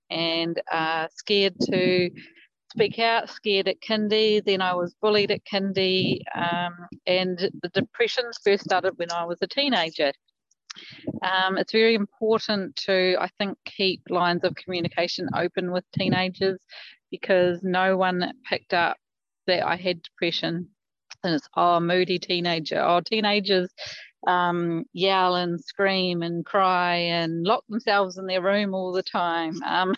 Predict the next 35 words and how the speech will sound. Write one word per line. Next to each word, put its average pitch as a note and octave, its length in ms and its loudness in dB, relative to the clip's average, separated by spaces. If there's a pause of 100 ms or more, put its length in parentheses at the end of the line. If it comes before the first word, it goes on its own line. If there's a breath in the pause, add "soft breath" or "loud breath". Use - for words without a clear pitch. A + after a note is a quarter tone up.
<laughs> C4+ 280 0 (680 loud breath)
but G3 280 2
it - 200 0
got G3+ 300 2
to A3+ 140 -2
the F#3+ 100 0
point F#3+ 400 -4
where F3+ 760 2
it - 300 2
was F3+ 560 4 (240)
beyond G3 400 2
what F#3 200 4
was F3+ 180 -4
normal, F3+ 500 0
and E3 240 -2
my E3+ 100 -2 (100)
parents G3 540 -2
ended F#3 240 -2
up E3+ 180 0
kicking F#3 400 -2
me F3 240 0
out, F3+ 340 0 (640 loud breath)
uh, F3 320 2
around E3+ 300 2
about E3+ 320 0
sixteen. F3 840 -2 (180)
Um, D#3+ 600 0 (800 soft breath)
and F#3 220 0
I F#3 100 2
mentioned G#3 420 -2
last F#3 320 0
time F3+ 280 0
on E3+ 220 0
the E3+ 80 -4
suicide, F3+ 800 2